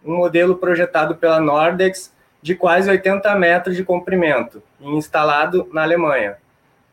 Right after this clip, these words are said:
E, por fim, o O N S registrou o recorde de geração eólica no Nordeste,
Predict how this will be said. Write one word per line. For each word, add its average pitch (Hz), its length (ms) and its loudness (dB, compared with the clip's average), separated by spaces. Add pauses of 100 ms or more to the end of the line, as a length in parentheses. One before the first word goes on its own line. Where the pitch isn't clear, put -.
(100)
E, 208 100 0
por 233 220 -2
fim, 233 380 0
o 190 160 -2
O 202 100 2
N 202 180 4
S 185 420 2
registrou 190 560 2
o 190 40 4
recorde 185 480 2
de 185 120 -4
geração 190 600 0
eólica 170 480 2
no 180 100 0
Nordeste, 180 680 0